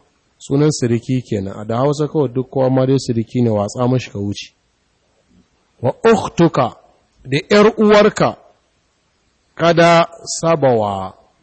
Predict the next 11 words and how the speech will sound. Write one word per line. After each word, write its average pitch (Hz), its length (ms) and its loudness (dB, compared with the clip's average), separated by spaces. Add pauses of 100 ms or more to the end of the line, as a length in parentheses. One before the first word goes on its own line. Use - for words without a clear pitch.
(140)
su - 200 -6
ma 147 120 2
sun 151 200 0
bar 151 140 2 (100)
addinin. 104 440 -4 (540)
Ay 135 160 -2
kharaja 139 540 0
min 139 300 4
dinihima 147 640 2 (120)
ila 131 300 -2
dinin 127 360 0